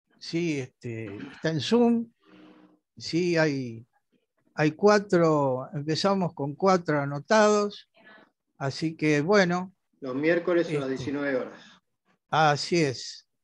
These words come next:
Speaker 1: Eh, está Gastaldi anotado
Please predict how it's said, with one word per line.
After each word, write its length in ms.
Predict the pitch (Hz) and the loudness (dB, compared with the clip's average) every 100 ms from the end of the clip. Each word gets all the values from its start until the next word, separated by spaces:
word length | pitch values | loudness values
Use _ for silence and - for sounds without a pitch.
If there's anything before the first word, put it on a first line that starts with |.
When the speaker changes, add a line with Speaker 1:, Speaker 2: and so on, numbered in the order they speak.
| _ - _ _ _ - - - - _ _ _ - | _ -20 _ _ _ -20 -20 -20 -20 _ _ _ -4
Speaker 1:
Eh, 760 | 139 139 131 127 120 117 107 104 _ | 0 0 0 -2 -6 -8 -10 -16 _
está 560 | 156 135 190 202 180 160 | -4 0 4 6 6 4
Gastaldi 720 | 160 139 - 247 240 214 196 | 2 -2 2 2 4 0 0
anotado 800 | 165 160 165 220 233 220 220 214 | 0 -2 -4 2 4 4 0 -4